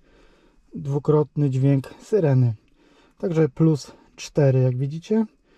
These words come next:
czyli sto sześćdziesiąt osiem plus cztery to jest sto siedemdziesiąt dwa. Testuj, zapisz. Tak.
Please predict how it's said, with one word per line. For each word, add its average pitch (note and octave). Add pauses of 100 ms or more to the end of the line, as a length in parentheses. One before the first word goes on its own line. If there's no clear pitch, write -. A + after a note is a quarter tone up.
(300)
czyli A#3
sto -
sześćdziesiąt C#3+
osiem C3+ (220)
plus C3 (260)
cztery D#3+ (880)
to D#3
jest C3+
sto D3+ (440)
siedemdziesiąt C3 (1300)
dwa. B2 (1400)
Testuj, C#3+ (1600)
zapisz. C3 (1300)
Tak. B2+